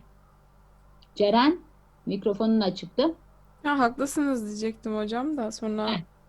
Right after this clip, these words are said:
Speaker 2: şey yaptınız.
Speaker 1: Tamam. Teşekkür ederim.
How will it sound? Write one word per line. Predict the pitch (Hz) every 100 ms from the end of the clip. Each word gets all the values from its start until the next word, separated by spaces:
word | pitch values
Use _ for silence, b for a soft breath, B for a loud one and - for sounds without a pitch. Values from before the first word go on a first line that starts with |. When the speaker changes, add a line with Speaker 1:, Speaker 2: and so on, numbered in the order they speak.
| - - -
Speaker 2:
şey | 220
yaptınız. | 214 170
Speaker 1:
Tamam. | 156 160 - - - - - - - -
Teşekkür | 160 160 160 - 151
ederim. | 151 143 202